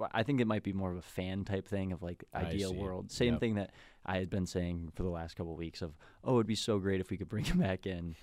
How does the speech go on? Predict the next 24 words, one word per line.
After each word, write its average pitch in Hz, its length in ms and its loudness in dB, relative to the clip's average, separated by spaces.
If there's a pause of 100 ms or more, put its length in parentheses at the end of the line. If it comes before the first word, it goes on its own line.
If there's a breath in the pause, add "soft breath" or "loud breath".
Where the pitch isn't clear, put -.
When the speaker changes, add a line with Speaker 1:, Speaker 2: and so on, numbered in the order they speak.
(160)
Speaker 2:
<laughs> - 240 -14
Speaker 1:
But 92 300 0 (600)
I, - 80 -2 (680 soft breath)
I 135 60 -2
don't. 160 200 0 (340)
So, - 200 2 (220)
do 127 120 0
you 143 60 4
think 147 180 2
he's 131 120 -2
gonna 127 120 2
be 120 80 4
able 113 140 2
to 104 60 0
translate 101 600 2 (320)
to 107 100 -4
the 98 100 0
N 101 100 0
F 98 120 -4
L 98 400 0
and, 90 320 -4
like, 87 240 -6 (120)
step - 420 -4
up 92 160 -2